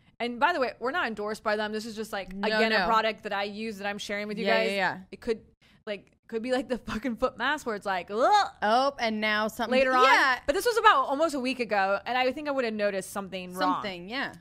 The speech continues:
Speaker 1: Um, but they have two different cream ones. One's for your face, for your beard.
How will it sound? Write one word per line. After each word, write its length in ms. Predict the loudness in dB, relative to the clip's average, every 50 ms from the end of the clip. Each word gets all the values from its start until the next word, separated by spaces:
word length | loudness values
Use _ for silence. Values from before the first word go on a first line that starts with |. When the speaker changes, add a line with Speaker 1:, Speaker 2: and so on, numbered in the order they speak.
| -6 -2
Speaker 1:
Um, 540 | 0 0 2 2 0 0 -2 -4 -6 -10 -14 -16 _ _ -20 -20 -20 _ -20 -20 -20 -12 -10
but 120 | -4 -2
they 100 | 0 0
have 420 | 0 2 2 2 2 2 0 -4 -8 -18 _ _ _ _ _ _ _ _ _
two 120 | -10 -10 -8
different 240 | -8 -8 -10 -10 -10
cream 280 | -8 -8 -6 -6 -8
ones. 400 | -10 -12 -12 -14 -16 -18 -20 -20 _ _ _ _ _ _ _ _ _ _ _ _ _
One's 400 | -8 -4 -2 -2 -2 -4 -6 -6
for 140 | -6 -6 -6
your 140 | -6 -8 -10
face, 360 | -10 -10 -10 -10 -10 -12 -14
for 80 | -14 -14
your 140 | -14 -14 -14
beard. 400 | -14 -14 -14 -14 -16 -16 -18